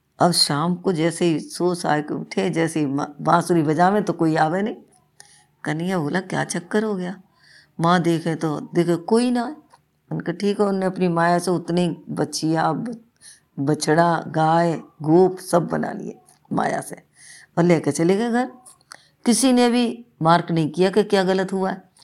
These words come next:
और अच्छा हो रहा, पहले से लोग बहुत सब, क्योंकि उनमें कृष्ण का आकर्षण था। गाय, गोप, ग्वाले बहुत सब, गाय भी बहुत अच्छा दूध दे रही,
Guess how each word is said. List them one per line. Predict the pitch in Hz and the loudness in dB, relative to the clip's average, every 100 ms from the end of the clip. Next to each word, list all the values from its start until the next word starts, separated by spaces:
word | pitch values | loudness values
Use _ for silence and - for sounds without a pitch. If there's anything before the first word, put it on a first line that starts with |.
| _ - | _ 2
और | 196 214 | 6 6
अच्छा | 196 202 | 4 2
हो | 175 | 4
रहा, | 165 175 | 4 4
पहले | 180 180 | 4 2
से | 175 175 | 4 2
लोग | 180 165 | 4 2
बहुत | 165 165 | 2 2
सब, | 180 160 - - - _ | 0 -2 -2 -16 -20 _
क्योंकि | 185 175 175 | 0 2 2
उनमें | 170 165 165 | 0 0 -2
कृष्ण | 170 - 165 | -4 -4 -6
का | 160 156 | -4 -4
आकर्षण | 151 151 - 185 | -2 -6 -6 -8
था। | 175 175 175 _ - - - 156 | -6 -8 -8 _ -20 -20 -10 0
गाय, | 160 165 165 165 165 | 4 4 4 2 0
गोप, | 160 151 170 175 170 | 0 2 4 4 2
ग्वाले | 135 160 165 165 165 | -2 0 2 2 -2
बहुत | - 165 175 | -2 -2 0
सब, | 175 170 147 - - - | 2 2 0 -4 -8 0
गाय | 156 165 | 4 4
भी | 170 175 | 4 2
बहुत | 156 160 | 2 0
अच्छा | 165 165 160 | -2 0 0
दूध | 156 160 | 0 0
दे | 170 | 2
रही, | 175 | 0